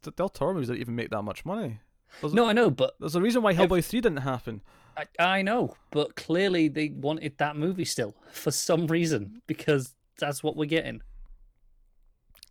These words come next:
Speaker 1: I, I, I don't know. I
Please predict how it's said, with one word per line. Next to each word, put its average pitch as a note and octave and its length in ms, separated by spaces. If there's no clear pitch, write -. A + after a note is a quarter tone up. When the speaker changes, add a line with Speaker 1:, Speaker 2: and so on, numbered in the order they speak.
Speaker 1:
I, A#2 140
I, - 0
I - 180
don't - 120
know. - 120
I G#2 200